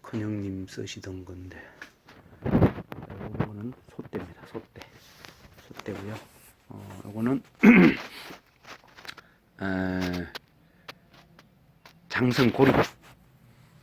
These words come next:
장승 가지고 만든, 어,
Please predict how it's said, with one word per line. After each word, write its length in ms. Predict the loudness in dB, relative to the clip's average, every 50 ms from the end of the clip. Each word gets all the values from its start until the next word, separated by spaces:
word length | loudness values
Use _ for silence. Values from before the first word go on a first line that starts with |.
| _ _ _ -20 _ _
장승 420 | -14 -12 -12 -10 -8 -8 -8 -8
가지고 360 | -8 -10 -12 -12 -12 -12 -12 -12
만든, 380 | -12 -12 -12 -12 -12 -12 -12 -12 -16 -20 -20 -20 _ _ -20 -20 _ _
어, 280 | -20 -20 -18 -18 -18 -18